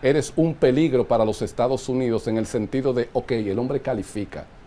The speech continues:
pero a mí como que me late, lo noto medio ansioso, medio nervioso de que él se va a quedar en los Estados Unidos". Y si él tiene ese criterio interno, dice,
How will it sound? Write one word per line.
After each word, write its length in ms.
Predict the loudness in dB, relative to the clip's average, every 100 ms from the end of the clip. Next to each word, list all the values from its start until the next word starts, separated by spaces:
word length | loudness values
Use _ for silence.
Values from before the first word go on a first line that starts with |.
| -20 -20 -20 -6
pero 160 | 0 0
a 40 |
mí 100 | 0
como 240 | -2 -6
que 120 | -4 -6
me 140 | -4
late, 480 | -4 -6 -8 -10 -10 -14 -20 -10
lo 200 | -2 0
noto 280 | 0 0 -2
medio 300 | -2 -2 -4
ansioso, 760 | -4 -6 -4 -2 -2 -6 -10 -10 -12
medio 500 | -4 -2 0 0 0
nervioso 640 | -2 -4 -4 -2 -2 -4 -8
de 120 | -8
que 140 | -4
él 80 | -4
se 200 | -4 -6
va 140 | -6 -6
a 60 |
quedar 300 | -6 -4 -4
en 60 | -6
los 140 | -8
Estados 460 | -10 -6 -4 -4 -6
Unidos". 420 | -4 -4 -4 -8 -16 -10 -2
Y 140 | -2
si 320 | 0 -2 2
él 200 | 2 0
tiene 460 | 2 4 4 2 0
ese 260 | 0 0 -2
criterio 720 | -2 2 6 6 6 0 -2 -8 -10
interno, 600 | -2 0 2 4 4 2
dice, 340 | -2 -4 -6